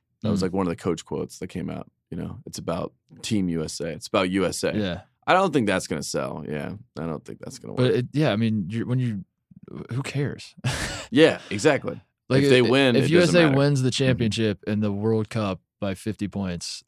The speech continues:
Speaker 2: is anyone gonna remember that ever? Who, do, do you remember the last World Cup? No. <laughs>
Speaker 1: No.
Speaker 2: Not at all.
Speaker 1: Mm-mm.
Speaker 2: I don't even, no. I don't even remember the last Olympics, really, to be honest with you.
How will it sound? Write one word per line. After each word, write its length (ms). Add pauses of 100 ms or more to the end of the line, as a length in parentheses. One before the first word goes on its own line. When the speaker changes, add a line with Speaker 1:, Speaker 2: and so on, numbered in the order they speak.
Speaker 2:
is 160
anyone 280
gonna 180
remember 320
that 260 (340)
ever? 380 (140)
Who, 140
do, 160
do 200
you 60
remember 260
the 80
last 280
World 180
Cup? 240 (600)
No. 280 (120)
<laughs> 140
Speaker 1:
No. 260 (260)
Speaker 2:
Not 140
at 100
all. 200 (260)
Speaker 1:
Mm-mm. 160
Speaker 2:
I 60
don't 80
even, 200 (440)
no. 240 (340)
I 60
don't 100
even 100
remember 200
the 40
last 240
Olympics, 380
really, 260
to 140
be 60
honest 200
with 100
you. 100